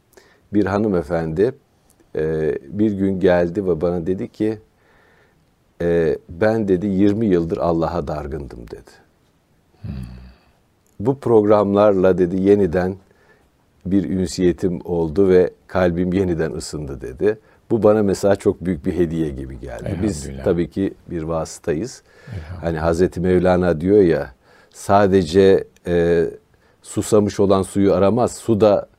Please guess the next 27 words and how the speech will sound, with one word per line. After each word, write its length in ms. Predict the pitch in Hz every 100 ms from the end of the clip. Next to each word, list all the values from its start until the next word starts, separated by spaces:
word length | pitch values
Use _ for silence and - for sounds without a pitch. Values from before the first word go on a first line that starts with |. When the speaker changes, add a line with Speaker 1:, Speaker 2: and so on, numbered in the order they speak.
| _
Speaker 1:
susuzluğunu 640 | - 95 110 92 104 107
gidereceği 540 | 101 92 90 90 92 98
Speaker 2:
Tabii. 80 |
Speaker 1:
bir 60 | 90
çift 240 | 98 92
dudak 320 | 87 87 87 -
arar. 380 | 73 95 - _ _ - _ -
Bazen 340 | 107 117 110
insanlar 720 | 92 101 - 104 101 110 127 - _ _ -
güzel 420 | 95 98 117 98
bir 100 | 98
söze 300 | - 92 85
hazır 340 | 82 87 98
olmuş 400 | 113 80 71 71
oluyor 460 | 67 64 64 76 127 _ _ _ _ _ 92
ve 240 | 107 110 - _ _ _ _
o 240 | - 117 - - _ 62 - - -
sokakta 580 | - 135 - 123 - 131
bir 60 | 117
insanın 340 | 104 113 101
ağzından 500 | 87 80 78 73 69
çıkıyor, 420 | 65 - 71 82
bir 80 | 104
terapistin 560 | 107 117 120 117 - 120
ağzından 480 | 104 87 80 73 67
çıkıyor, 440 | - - 76 82
bir 240 | 107 101